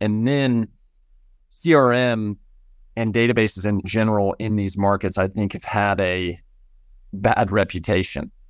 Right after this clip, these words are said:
Folks will tell you, "I'm not gonna use that product," or, "That's not easy to use, that's clunky," or, "These are my relationships and I'm not gonna share them with the firm." And so I think we got the product orientation right, but one of the main things that we've been focused on over the last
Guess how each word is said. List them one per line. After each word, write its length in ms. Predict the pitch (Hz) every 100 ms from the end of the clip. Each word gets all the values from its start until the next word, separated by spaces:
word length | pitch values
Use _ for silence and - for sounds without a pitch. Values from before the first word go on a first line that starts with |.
| - -
Folks 600 | - 117 101 - - -
will 160 | 98 104
tell 240 | - 110
you, 200 | 104 95 -
"I'm 120 | 107
not 200 | 110 95
gonna 120 | 98
use 200 | 87 92
that 260 | 76 69 -
product," 540 | 82 78 76 - - -
or, 500 | 95 85 80 80 - - _ _ -
"That's 220 | 113 -
not 180 | 120 104
easy 240 | 101 87
to 80 | 92
use, 240 | 90 87 82
that's 200 | 90 -
clunky," 680 | - 90 78 - 85 76 -
or, 520 | 92 85 87 82 80 - - - _
"These 220 | - 123
are 60 | 110
my 180 | 107 104
relationships 680 | 101 101 95 95 - 101 -
and 80 |
I'm 120 | 107 110
not 160 | 87
gonna 140 | 101 92
share 240 | - 92
them 180 | 87 87
with 160 | 85 -
the 80 |
firm." 540 | 80 - 82 69 60 - -
And 200 | - 107
so 480 | - 113 110 101 95 _ _ - - _ -
I 60 |
think 160 | 117 135
we 80 | 123
got 240 | 120 107
the 140 | 101
product 460 | 92 - 117 117 98
orientation 580 | 110 104 98 104 95 95
right, 320 | 92 92 95
but 100 | 98
one 180 | 107 139
of 60 |
the 80 | 127
main 400 | 107 110 113 113
things 420 | 104 113 110 104
that 100 | -
we've 180 | 85 104
been 120 | 98
focused 460 | 92 120 123 113 -
on 180 | 101 98
over 100 | 90
the 60 |
last 600 | 92 95 92 85 - -